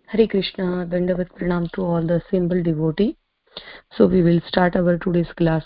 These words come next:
with Mangalacharan prayer. Om Ajnanatimirandasya Jnananjana Shalakaya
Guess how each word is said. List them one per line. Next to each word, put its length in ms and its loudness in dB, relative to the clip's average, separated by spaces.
with 180 2
Mangalacharan 760 0
prayer. 320 0
Om 160 0
Ajnanatimirandasya 1600 2
Jnananjana 800 2
Shalakaya 680 -2